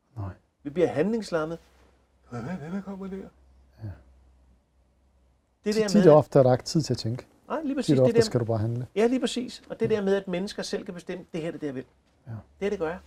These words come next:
Speaker 2: Jeg er fuldstændig glad. Jeg flytter ud i en skov, du. Jeg
Speaker 1: Ja.
Speaker 2: danner den her hygge, du ved. Jeg vil have mine unger her, men jeg vil ud og
Speaker 1: Ja.
Speaker 2: fiske, du ved.
Speaker 1: Ja.
Speaker 2: Nej, vi gør det ikke, fordi vi, vi er blevet så afhængige af systemet i dag,
Speaker 1: Ja.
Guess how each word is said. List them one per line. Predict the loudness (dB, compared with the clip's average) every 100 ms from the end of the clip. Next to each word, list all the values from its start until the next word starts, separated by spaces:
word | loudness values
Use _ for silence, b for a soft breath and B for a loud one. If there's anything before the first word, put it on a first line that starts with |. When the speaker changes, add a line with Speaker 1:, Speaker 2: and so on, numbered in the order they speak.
| -12
Speaker 2:
Jeg |
er | -12
fuldstændig | -10 -8 -6 -2
glad. | 2
Jeg | 2
flytter | 2 0
ud | 0
i | -2
en |
skov, | -6 -4 -4 -4
du. | -4
Jeg | -4
Speaker 1:
Ja. | 4
Speaker 2:
danner | 4 4
den | -2 0
her | 0
hygge, | 0 -6 -8
du | -4
ved. | 0
Jeg |
vil | 2
have | 2
mine | 2 0
unger | 0 0
her, | 0 -2
men | -4
jeg | -4
vil | 0
ud | 0
og | 2
Speaker 1:
Ja. | 0
Speaker 2:
fiske, | 0 -4
du | -4
ved. | -4 -4 b b -10
Speaker 1:
Ja. |
Speaker 2:
Nej, | -8
vi | -2
gør | -2 0
det |
ikke, | -4 -8
fordi | -10
vi, | -8 -8 -8
vi | -12
er |
blevet | -6 -4 -4
så | -4
afhængige | -6 -6 -6 -8 -8 -10
af | -12
systemet | -12 -14 -12 -10
i |
dag, | -8 -10 -12
Speaker 1:
Ja. | _